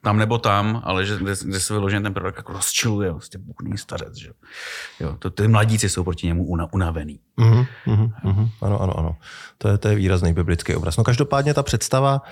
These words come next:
Speaker 2: eh, Boha jako živého Boha, tam, kde to, že to u něj žije, ta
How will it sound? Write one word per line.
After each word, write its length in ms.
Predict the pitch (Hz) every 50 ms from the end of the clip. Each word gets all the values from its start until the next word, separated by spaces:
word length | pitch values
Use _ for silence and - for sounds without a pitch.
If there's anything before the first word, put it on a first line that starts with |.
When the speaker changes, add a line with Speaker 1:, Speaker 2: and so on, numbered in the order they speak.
| - - - - - - -
Speaker 2:
eh, 60 | 87 87 85 87 87 90 92 - - 90 85 82
Boha 280 | 82 95 95 98 110 110
jako 220 | 123 120 - 123
živého 480 | 101 90 95 87 101 104 104 104 110 110
Boha, 300 | 110 110 104 110 120 127
tam, 280 | - 104 95 101 101
kde 160 | 95 101 104
to, 500 | 101 - 113 113 113 107 104 101 - - 120 101
že 140 | 104 104
to 120 | 92 - -
u 100 | 113 107
něj 280 | 110 113 117 117 110
žije, 560 | 95 85 85 85 82 80 78 78 80 95 120 123 -
ta 360 | - 110 104 107 110 107 98